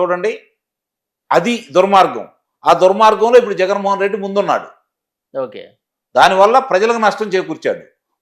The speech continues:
Speaker 1: ఒక పరిశ్రమ తీసుకురావడం తప్పు కాదు, ఆ పరిశ్రమ ఏర్పాటు చేయడం తప్పు కాదు, ఆ పరిశ్రమకు అనుమతులు ఇవ్వడం తప్పు కాదు.
Speaker 2: ఉమ్.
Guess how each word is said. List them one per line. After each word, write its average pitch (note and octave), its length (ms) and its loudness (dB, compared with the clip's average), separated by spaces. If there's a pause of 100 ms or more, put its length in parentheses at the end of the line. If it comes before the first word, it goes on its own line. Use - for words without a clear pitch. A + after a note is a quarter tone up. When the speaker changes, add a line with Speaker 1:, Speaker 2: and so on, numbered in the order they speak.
Speaker 1:
ఒక B2 140 -6
పరిశ్రమ G#3 320 -2
తీసుకురావడం G3+ 400 0
తప్పు F#3+ 220 -2
కాదు, F3+ 280 2 (840)
ఆ C3+ 80 4
పరిశ్రమ F3+ 400 -2
ఏర్పాటు G#3+ 340 4
చేయడం G#3 260 2
తప్పు F#3 240 -6
కాదు, A#2+ 260 0 (460)
ఆ D3+ 100 6
పరిశ్రమకు G#3 580 -2
అనుమతులు A#3 360 4
ఇవ్వడం B3 220 4
తప్పు G#3 240 0
కాదు. F#3 280 4 (260)
Speaker 2:
ఉమ్. D3 340 -12